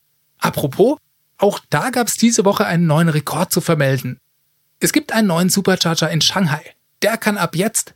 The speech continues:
den Titel des größten Superchargers weltweit für sich beanspruchen. Der ist diese Woche mit zweiundsiebzig Ladepunkten online gegangen. Ja, und damit liegt die Latte wieder ein bisschen höher. Bei diesem Supercharger handelt es sich zwar nicht um die neueste Generation der V drei Supercharger,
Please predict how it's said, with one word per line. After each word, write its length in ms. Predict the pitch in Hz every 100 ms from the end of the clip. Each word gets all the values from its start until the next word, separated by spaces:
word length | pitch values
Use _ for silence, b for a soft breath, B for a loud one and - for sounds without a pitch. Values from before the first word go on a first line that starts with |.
| -
den 140 | 156
Titel 320 | 139 240 220 185
des 180 | 151
größten 560 | - 143 233 247 - 240
Superchargers 880 | 214 202 190 180 160 156 175 165 -
weltweit 500 | 143 175 - 156 -
für 200 | - 156
sich 220 | 147 -
beanspruchen. 640 | - 143 139 - 135 - - _ _ _ _ -
Der 80 | 170
ist 160 | 190 220
diese 180 | 208
Woche 220 | 202 190 185
mit 240 | 156 -
zweiundsiebzig 1000 | - 170 269 277 226 220 - - 190 -
Ladepunkten 760 | 139 170 175 175 175 - 170 -
online 440 | - 202 175 170
gegangen. 500 | 151 135 139 135 139 - _ _ _ _ _
Ja, 100 | 175
und 160 | 185 175
damit 360 | 190 233 - -
liegt 320 | 170 220 -
die 60 | 202
Latte 420 | 180 160 190 165
wieder 320 | 185 - -
ein 120 | 180 170
bisschen 480 | 165 - 170 147
höher. 320 | 151 170 147 - _ _ _ _ _ _
Bei 120 | 139
diesem 260 | 131 208 220
Supercharger 580 | 226 208 190 185 180 156
handelt 280 | 202 196
es 40 | -
sich 200 | 196 -
zwar 180 | - 156
nicht 240 | 233 -
um 140 | 180
die 100 | 160
neueste 380 | 139 143 202 175
Generation 520 | 160 160 147 - 151
der 120 | 151 131
V 200 | 127 123
drei 320 | - 139 214
Supercharger, 760 | 214 190 175 156 151 156 147